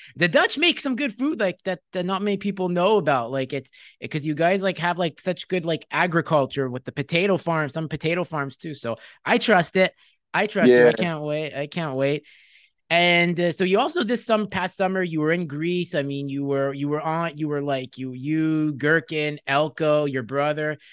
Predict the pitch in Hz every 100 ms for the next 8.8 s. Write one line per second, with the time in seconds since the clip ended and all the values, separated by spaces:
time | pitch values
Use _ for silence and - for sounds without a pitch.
0 | _ 123 - 160 196 214 - 190 214 202
1 | 185 175 151 151 156 143 - 165 143 131
2 | 147 156 - - - _ 147 139 139 135
3 | 123 147 165 - 147 156 180 196 180 160
4 | 170 160 151 147 - 139 165 165 151 165
5 | 160 _ 127 127 - 127 123 123 120 107
6 | 104 - 135 127 139 139 135 135 135 127
7 | 120 117 117 113 110 113 120 - 139 131
8 | 113 107 - - 117 117 87 101